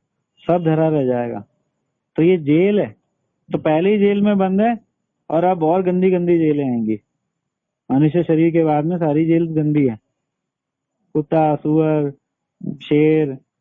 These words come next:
चींटी, वायरस, पेड़ पौधे, सब जेलें गंदी है। तो मनुष्य जेल फिर भी ठीक थी। तो जुआ खेलेंगे ऐसा तो क्या होगा, जेल में पड़े रहेंगे,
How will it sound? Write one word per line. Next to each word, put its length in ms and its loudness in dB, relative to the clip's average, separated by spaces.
चींटी, 680 0
वायरस, 640 0
पेड़ 260 2
पौधे, 520 0
सब 280 -4
जेलें 380 0
गंदी 280 0
है। 220 -6
तो 60 0
मनुष्य 340 2
जेल 260 2
फिर 160 2
भी 140 2
ठीक 200 -2
थी। 160 -10
तो 220 2
जुआ 300 0
खेलेंगे 380 0
ऐसा 420 -2
तो 320 0
क्या 120 -2
होगा, 400 0
जेल 380 0
में 120 -2
पड़े 240 -2
रहेंगे, 380 0